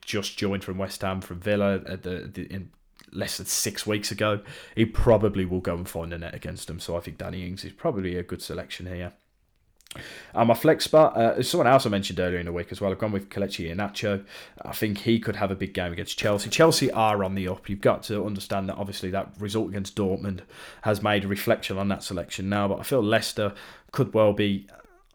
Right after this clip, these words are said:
they do need some form of result. I think they could shake Chelsea a bit at home here. So, uh, Kelechi Iheanacho is my, my flex spot. Onto my team card, and I've gone with Manchester United. Uh, th-, they should beat Southampton. They, they got, obviously,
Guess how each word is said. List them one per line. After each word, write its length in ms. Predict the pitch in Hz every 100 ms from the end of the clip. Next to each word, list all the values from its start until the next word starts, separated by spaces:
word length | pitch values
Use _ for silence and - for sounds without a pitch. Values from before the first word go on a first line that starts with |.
| -
they 120 | 135
do 260 | 131 151 139
need 280 | 117 113 104
some 260 | - 107
form 320 | 101 - 104 101
of 80 |
result. 340 | 101 101 110 104
I 40 | 110
think 180 | 117
they 80 | 98
could 180 | - 98
shake 280 | - 92 85
Chelsea 380 | - 92 - 92
a 40 |
bit 200 | 90 -
at 120 | 82
home 300 | - 92 85
here. 220 | 82 85
So, 300 | 90 95 90 98 - - -
uh, 100 | 67
Kelechi 500 | - 117 107 - 87
Iheanacho 480 | 82 80 - 90 82
is 140 | -
my, 100 | 78
my 220 | 80 82 -
flex 320 | - - -
spot. 280 | 95 101 - - - - - -
Onto 200 | 151 139
my 60 |
team 280 | 135 143 139
card, 320 | 131 123 123
and 180 | - 110
I've 100 | 104
gone 140 | 107 104
with 80 |
Manchester 460 | 98 98 - - 101
United. 460 | 101 107 98 104 101 -
Uh, 80 | - - 90 -
th-, 140 | 107 101
they 160 | 104 110
should 560 | - - - 143 104 -
beat 240 | 92 82
Southampton. 640 | - 87 92 90 - 87
They, 140 | 90 98
they 200 | - 101
got, 300 | 120 113 - - - - -
obviously, 520 | 110 - 107 101